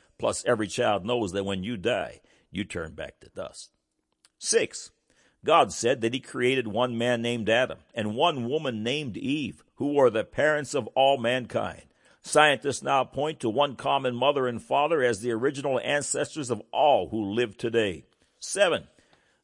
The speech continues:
God said that he created the earth in six days and rested on the seventh. All through the Scriptures, God emphasizes the pattern of seven and the earth beneath and the sky above.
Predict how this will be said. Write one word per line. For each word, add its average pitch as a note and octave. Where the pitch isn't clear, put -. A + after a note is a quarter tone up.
God D#3+
said C#3
that A#2
he C#3
created C#3
the A#2
earth C3+
in A2
six -
days G#2+
and G2
rested A2
on G#2
the G2+
seventh. -
All G#2+
through A#2
the G#2+
Scriptures, A2+
God G#2+
emphasizes A2
the G2+
pattern A#2+
of F#2+
seven B2+
and G#2
the G2+
earth B2+
beneath A#2
and A2+
the G2
sky G#2+
above. G2+